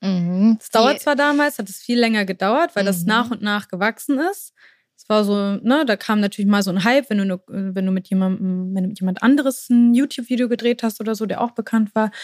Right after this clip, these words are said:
Speaker 2: Aber wenn du jetzt auf einmal so viele Follower hast, dann musst du damit auch erstmal klarkommen. Du kannst dich ja überhaupt nicht daran gewöhnen.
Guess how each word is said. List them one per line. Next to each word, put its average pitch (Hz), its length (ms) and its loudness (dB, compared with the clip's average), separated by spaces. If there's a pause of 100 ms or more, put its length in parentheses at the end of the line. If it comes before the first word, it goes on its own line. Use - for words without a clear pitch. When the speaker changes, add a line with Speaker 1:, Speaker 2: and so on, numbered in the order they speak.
(400)
Speaker 2:
Aber 202 260 4
wenn 202 120 6
du 196 60 4
jetzt 196 160 0
auf - 200 -12
einmal 302 360 4
so 240 140 -4
viele 226 320 -4
Follower 214 500 0
hast, 254 460 -4 (760)
dann 208 140 2
musst 220 160 -4
du 214 40 -8
damit 202 260 -4
auch 202 80 -8
erstmal 196 320 -8
klarkommen. 233 420 -4
Du 190 60 -4
kannst 214 240 -6
dich - 60 -20
ja 196 80 -2
überhaupt 190 420 -4
nicht 220 200 -4
daran 190 260 0
gewöhnen. 185 440 0